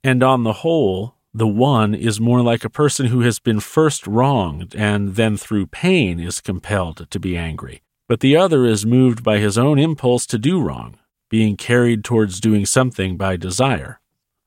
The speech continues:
I think the takeaway of this meditation is that anger as a reaction to that which is external to us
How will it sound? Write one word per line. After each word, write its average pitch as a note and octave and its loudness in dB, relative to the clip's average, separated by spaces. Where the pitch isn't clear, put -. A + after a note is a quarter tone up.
I C#3 4
think G#3 2
the G3 2
takeaway C3 2
of A#2 -2
this A#2+ -4
meditation A#2+ 0
is A2+ 0
that A2+ 0
anger C#3+ 0
as A#2 0
a A2 0
reaction G#2 0
to G#2+ -4
that G#2 0
which G#2 -6
is G2 -2
external A#2 0
to C3+ 0
us C#3+ -2